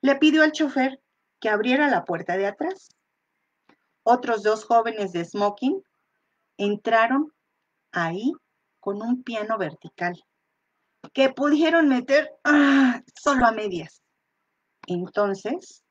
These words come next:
a una señal de la batuta, comenzaron a sonar los acordes de la ópera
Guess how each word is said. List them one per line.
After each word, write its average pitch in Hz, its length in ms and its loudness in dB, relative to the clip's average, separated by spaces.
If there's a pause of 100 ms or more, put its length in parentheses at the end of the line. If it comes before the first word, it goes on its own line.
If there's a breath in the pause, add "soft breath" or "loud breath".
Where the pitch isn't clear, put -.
(360)
a 208 140 2
una 302 360 6
señal 214 460 -2
de 180 100 -4
la 160 120 -2
batuta, 254 480 -4 (720)
comenzaron 233 920 -2 (260)
a 170 140 -8
sonar 202 440 -4 (260)
los 160 320 -12
acordes 208 800 -6 (500)
de 160 140 -6
la 147 260 -6
ópera 208 460 -4